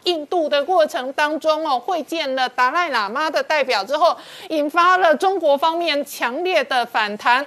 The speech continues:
胡锡进的说法是说，中美已经撕破脸了。而在这个时间点哦，美国议员还呼吁哦，这个几个主要的相关国际企业哦，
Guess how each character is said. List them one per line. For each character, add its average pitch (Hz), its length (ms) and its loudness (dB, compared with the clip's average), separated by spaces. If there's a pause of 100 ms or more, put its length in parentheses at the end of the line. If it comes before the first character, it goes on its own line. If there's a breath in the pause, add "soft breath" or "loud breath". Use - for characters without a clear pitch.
胡 285 320 -6
锡 285 180 -4
进 320 260 -2
的 277 140 2
说 349 240 0
法 339 180 2
是 330 140 -4
说， 349 220 2
中 370 320 -2
美 262 180 -4
已 214 80 -8
经 320 240 -4
撕 339 300 -8
破 339 260 0
脸 220 260 -4
了。 233 180 0 (300 loud breath)
而 262 140 -2
在 339 180 0
这 381 240 -4
个 359 160 0
时 269 220 -8
间 330 240 -2
点 254 260 0
哦， 233 260 0
美 262 100 -4
国 349 120 -2
议 403 140 0
员 311 240 -2
还 330 220 -2
呼 392 340 -2
吁 381 300 0
哦， 233 260 2
这 330 220 -4
个 302 120 2
几 269 200 -4
个 277 180 -2
主 247 300 -4
要 330 260 2
的 262 220 0
相 339 320 -4
关 330 240 0
国 269 120 0
际 311 160 -2
企 285 260 -4
业 302 160 2
哦， 226 200 2